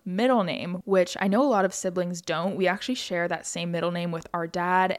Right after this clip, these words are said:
and our grandpa, so that middle name does mean a lot to us. And so we got matching Jules tattoos in cursive, both on our rib cage. It was my first tattoo.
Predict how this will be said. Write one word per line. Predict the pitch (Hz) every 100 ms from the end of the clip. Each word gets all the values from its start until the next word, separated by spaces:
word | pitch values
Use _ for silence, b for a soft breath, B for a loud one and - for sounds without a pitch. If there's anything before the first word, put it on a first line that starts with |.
| -
and | 175 170 170 -
our | 175
grandpa, | 175 175 180 208 196
so | 196 185 175
that | 175 170 -
middle | 208 214 208
name | 185 180 180
does | - 170 175
mean | 175 165 165
a | 170
lot | 170 165 -
to | 226 226
us. | 240 262 -
And | 202 202
so | 214 202 196 202 202 _ _ -
we | 180 175
got | 185 180
matching | 180 175 185 214 208 214 214 185
Jules | 180 226 190 175 - - _ -
tattoos | 175 175 175 170 170 175 -
in | 180
cursive, | 180 196 208 175 180 - -
both | 185 185 190 -
on | 185
our | 180
rib | 180 175
cage. | - 180 175 196 226
It | -
was | 175
my | 175 170
first | - 180 -
tattoo. | - 196 - 170 180 220